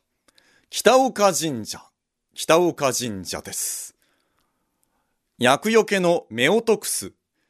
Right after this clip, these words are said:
対になった楠木の大木が迎えてくれます。境内に入ると、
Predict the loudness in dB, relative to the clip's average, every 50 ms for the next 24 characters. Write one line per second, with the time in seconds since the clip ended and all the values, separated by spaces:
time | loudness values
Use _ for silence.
0 | _ _ _ _ _ -8 -2 0 0 0 0 0 0 0 -2 -4 _ _ -4 -4
1 | -4 -4 -6 _ _ -12 -8 -4 0 2 2 2 2 0 -2 -2 -2 0 0 0
2 | 0 2 2 2 2 2 0 0 0 0 _ _ _ _ _ _ _ _ -10 -8
3 | -4 0 0 2 0 0 -2 -6 -6 -6 -6 -6 -4 -6 -6 -6 -6 -8 -12 _
4 | _ _ _ _ _ _ _ _ _ _ _ _ _ _ _ _ _ _ _ _
5 | _ _ _ 2 4 4 6 6 4 2 0 -2 -2 0 0 0 -2 -4 -12 -20